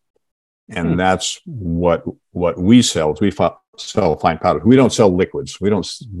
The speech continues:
Speaker 1: deal with liquid extracts or anything. We sell the fine powder, which is good for, um, you can take it in. A lot of people like to do a smoothie every day.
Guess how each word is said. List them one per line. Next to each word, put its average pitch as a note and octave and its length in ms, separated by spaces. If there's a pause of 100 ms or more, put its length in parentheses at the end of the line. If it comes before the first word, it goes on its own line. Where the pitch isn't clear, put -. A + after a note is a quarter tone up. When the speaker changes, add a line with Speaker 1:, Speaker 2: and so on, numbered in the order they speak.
(120)
Speaker 1:
deal F#2 260
with D#2+ 160
liquid E2 300
extracts D2+ 460
or D2 40
anything. D2+ 280
We E2 120
sell E2 280
the - 80
fine D2+ 260
powder, D2+ 440
which D2+ 240
is D#2 100
good D#2 280
for, D2 320 (560)
um, D#2 280 (100)
you A2 80
can G2+ 100
take A2+ 240
it G2+ 100
in. G#2 140
A F#2+ 40
lot G#2 140
of A#2 80
people E2+ 200
like E2 160
to E2+ 60
do D#2 120
a D#2 40
smoothie E2 460
every F2+ 200
day. G#2 280